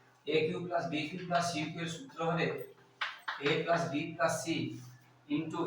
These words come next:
এ স্কয়ার প্লাস বি স্কয়ার প্লাস সি স্কয়ার মাইনাস এবি মাইনাস বিসি মাইনাস সিএ। এটা থ্রি এবি মাইনাস থ্রি এবিসি,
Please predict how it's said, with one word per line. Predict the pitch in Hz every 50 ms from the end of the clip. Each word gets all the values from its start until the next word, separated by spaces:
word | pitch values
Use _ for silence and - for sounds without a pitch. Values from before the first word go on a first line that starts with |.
| 170 160
এ | 160 165 -
স্কয়ার | - - 156 151 147 160 160 160 - - - - - - - - - - - _ _ - - - - - - -
প্লাস | 151 151 156 160 156 - 160
বি | 160 165 - -
স্কয়ার | - 151 147 143 143 135 - - - - - - - - - - - - _ _ _ - - - - - - - - -
প্লাস | - 160 160 - - -
সি | 156 156 156 151 147
স্কয়ার | - - 139 139 135 135 135 - - - - - - - - - - - - - - - _ _ - 120
মাইনাস | - - - 170 - - - - - - 151 151
এবি | 151 - 135 135 135 151 - - - - - - _ _ _ _ _ _ _ _ _ _ - _ _ _ - 123
মাইনাস | 120 113 - - - 170 170 170 - - - 127 127 143
বিসি | 156 175 175 - - - - 143 143 143 - 302 - - - - - - - _ _ _ _ - -
মাইনাস | - - 147 147 156 156 156 151 - -
সিএ। | 143 139 139 135 131 123 - - - - - - - - - _ _ _ - 139
এটা | - 160 160 165 180 -
থ্রি | 156 156 160 156 143
এবি | 139 147 - - - - 147
মাইনাস | 151 185 196 330 339 233 - - - -
থ্রি | - - 302 - - - 320 294 147 143
এবিসি, | 139 139 147 156 - - - - - - - - 147